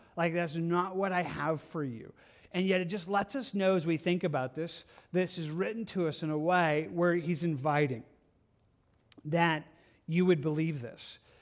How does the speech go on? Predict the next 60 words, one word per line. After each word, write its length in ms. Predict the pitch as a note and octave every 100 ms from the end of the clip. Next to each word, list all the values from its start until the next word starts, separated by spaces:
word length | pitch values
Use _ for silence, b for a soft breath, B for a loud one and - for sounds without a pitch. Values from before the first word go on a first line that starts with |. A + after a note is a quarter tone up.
| b
He 60 | -
says, 100 | D#3+
"I 60 |
want 160 | F3 -
you 40 |
to 40 | E3+
make 100 | D3+
sure 120 | E3+
you're 40 |
paying 220 | C#3 D#3
attention 380 | D#3 E3+ F3 F3
to 60 | D3
me. 120 | B2 - _ _ _ _ - -
I 60 |
want 140 | D#3+ D#3+
you 60 |
to 80 | D#3
make 140 | D#3
sure 160 | D#3 F3+
that 80 | D#3
you're 120 | C#3
really, 340 | C#3 F3+ F#3
really 220 | F3+ F3+ E3+
listening 520 | G3+ G#3+ D#3+ D#3+ D#3 B B B B
because 260 | F3+ F3+ E3+
this 180 | F#3
is 100 | F3 E3
really, 240 | E3+ E3
really 220 | D#3+ E3
dangerous. 720 | E3 F3 F3+ D3+ C#3 - - - b b b
Like, 160 | D#3+ D#3+
this 180 | F3 F3
would 80 |
be 140 | D#3+ E3+
something 380 | - F3 E3 D#3
that 140 | E3
would 140 | D#3+
destroy 540 | D#3 D#3+ - F3+ F3+ F3+
you." 320 | F3 C3 G#2+ B B B
And, 200 | E3+ G3
and 200 | E3+ E3+
that's 160 | E3+
a 60 | G3+
good 540 | E3+ D3 D3+ F#3+ F3+
piece 260 | - F3+ -
of 140 | D#3+
wisdom. 420 | C#3+ E3 C3+ C#3+ G2+
That's 200 | D#3+ F3
a 40 |
good 360 | D3+ C#3 F#3 F3
piece 260 | - F3
of 140 | F3 D3+
wisdom 440 | F3 F3+ F3+ C#3+
and 300 | D3 D3+ D#3
longing 440 | D#3+ E3 F3+ E3+ D#3
that 140 | D3+
it 80 | D3+
would 240 | D3 C#3+
be 220 | B2+ E3+
there. 320 | F#3 C#3+ C3+